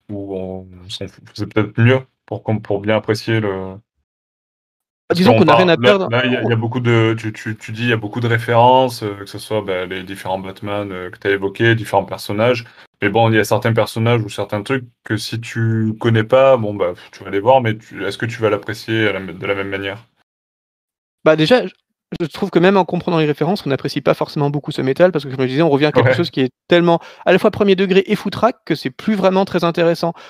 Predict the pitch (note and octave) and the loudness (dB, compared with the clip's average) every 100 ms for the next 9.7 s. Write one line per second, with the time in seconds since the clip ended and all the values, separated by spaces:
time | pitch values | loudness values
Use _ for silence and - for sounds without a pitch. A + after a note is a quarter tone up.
0 | - - D#3+ E3+ D#3 G#3 F#3+ G3+ G3 E3 | -18 0 2 4 4 2 2 4 2 2
1 | D#3 D3 E3 G3 E3 E3 G3 G#3 - _ | -2 -2 0 2 2 2 -2 -4 -14 _
2 | - - _ F#3+ A#3 C4 G#3 F#3 G3 G3 | -2 -2 _ 0 2 2 0 0 0 -2
3 | F#3 A#3+ G#3+ F#3+ F3 G#3+ B3 G3+ F#3+ F#3+ | 0 0 0 0 2 2 2 4 4 6
4 | A3 A#3+ - _ - F3+ F3+ G#3 F#3 F3+ | 4 2 -6 _ 0 2 2 2 2 2
5 | F#3+ E3+ D#3+ F3 D#3+ - _ _ - F3 | 4 2 2 0 -4 -6 _ _ 0 4
6 | E3+ E3 G#3 F#3 D#3 D#3+ F#3+ G#3 F3+ F3 | 4 4 6 6 4 2 2 2 -2 -2
7 | F3 D#3 G#3+ F#3 D#3 - F3 D#3 F3 F3 | -2 0 2 2 0 -2 -2 -2 -2 0
8 | F3 E3 D3+ D3+ E3 D#3 D3 D3+ D#3 D#3+ | 2 2 2 0 -2 -2 0 2 2 0
9 | - D3 D#3 C#3 C3 F#3 | -6 -6 -4 -4 0 2